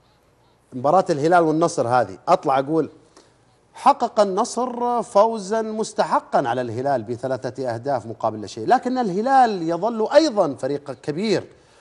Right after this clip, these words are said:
وهذه الخسارة لا تقلل منها. الكرة فوز وخسارة، ويوم تف-، وش ذا ال-، وش ذا الجو؟ أنا مالي في القصة هذه. لكن في المعلومة نحن محايدين، في ضيوفنا ترى ماجد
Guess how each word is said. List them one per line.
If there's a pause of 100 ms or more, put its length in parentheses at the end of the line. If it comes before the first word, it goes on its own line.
(160)
وهذه
الخسارة (200)
لا
تقلل
منها. (380)
الكرة
فوز
وخسارة، (240)
ويوم
تف-،
وش
ذا
ال-، (720)
وش
ذا
الجو؟ (600)
أنا
مالي
في
القصة
هذه. (300)
لكن (1120)
في
المعلومة
نحن
محايدين، (180)
في
ضيوفنا (160)
ترى
ماجد